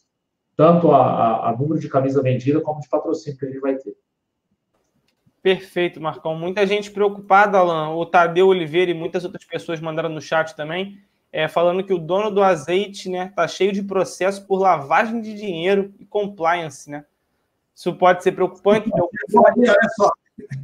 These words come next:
Speaker 3: É, cara, esses caras bateram pra caramba na diretoria passada porque teve um dos patrocinadores do Flamengo, né, que teve problema com a justiça. E essa mesma diretoria que tá aí bateu muito nos caras. Aí, olha só.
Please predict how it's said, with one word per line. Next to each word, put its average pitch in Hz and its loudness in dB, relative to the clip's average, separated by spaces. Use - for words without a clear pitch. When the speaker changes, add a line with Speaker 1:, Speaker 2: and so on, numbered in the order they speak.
Speaker 3:
É, 202 2
cara, 156 -8
esses 226 2
caras 240 6
bateram 240 4
pra 247 4
caramba 226 2
na 220 2
diretoria 208 0
passada 202 0
porque - -12
teve 214 -6
um 220 -2
dos - -8
patrocinadores 196 -2
do 185 -6
Flamengo, 180 -6
né, 190 -2
que - -6
teve 208 4
problema 214 4
com 226 0
a 220 2
justiça. 185 -4
E 202 -6
essa 170 -2
mesma 226 2
diretoria 220 4
que - -4
tá 170 0
aí 185 0
bateu 196 4
muito 226 8
nos 190 -4
caras. 131 -14
Aí, 180 0
olha 220 4
só. - -6